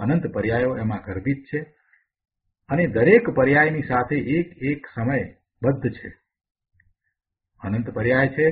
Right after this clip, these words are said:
અને એટલા જ અનંત સમય છે. એટલે એક એક પર્યાય સાથે સમય પણ બદ્ધ છે અને એ ક્રમમાં છે, આખો પ્રવાહ છે,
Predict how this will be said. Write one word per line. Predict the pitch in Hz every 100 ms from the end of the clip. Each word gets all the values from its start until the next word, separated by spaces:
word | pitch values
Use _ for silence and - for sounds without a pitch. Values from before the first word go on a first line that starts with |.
| 160
અને | 117
એટલા | 117 107 127 127
જ | -
અનંત | 110 123 120
સમય | 107 107 127 117
છે. | - - _ _ _ _ _ _ _ _ _ _ _ _ _ _ _ _ _ _ _ _
એટલે | 113 - 131 175 - _ _ -
એક | 160 196
એક | 139 143 -
પર્યાય | 113 120 135 117
સાથે | 120 113 147
સમય | - 101 104
પણ | 120 165 165
બદ્ધ | 104 98 110
છે | - - _ _ _ _ _ _ _ _ _ _ _
અને | 123 135 170 - _ -
એ | 135 -
ક્રમમાં | - 135 185 196 185
છે, | - 107
આખો | 107 107 123
પ્રવાહ | 110 98 107 156 175
છે, | -